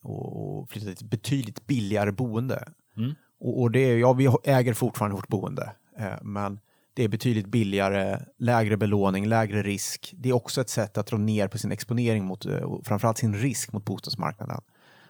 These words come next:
Speaker 1: Och det tror jag att, eh, för oss, eh, gjorde det väldigt gott. Jag tyckte det var väldigt skönt att slippa ha den, eh,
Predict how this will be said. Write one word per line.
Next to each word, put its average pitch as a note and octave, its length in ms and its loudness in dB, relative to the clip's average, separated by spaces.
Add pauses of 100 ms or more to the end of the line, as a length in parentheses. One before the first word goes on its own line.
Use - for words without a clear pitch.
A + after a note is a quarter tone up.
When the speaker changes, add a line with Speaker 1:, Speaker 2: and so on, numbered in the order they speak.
(100)
Speaker 1:
Och A2+ 220 0
det D3 240 2
tror A2 300 2
jag F#2+ 120 6
att, - 280 -2
eh, F#2 320 0 (180)
för A2 200 0
oss, - 340 0
eh, - 1000 -8
gjorde A2 400 -2
det F#2+ 220 0
väldigt F#2+ 280 -4
gott. - 320 -2
Jag A2+ 360 -6
tyckte A2 220 -4
det F#2+ 60 4
var F#2 60 -6
väldigt F2+ 200 -4
skönt - 520 -8
att - 120 -14
slippa - 280 -10
ha G#2+ 260 0
den, F2+ 300 -8 (760)
eh, G1+ 480 -8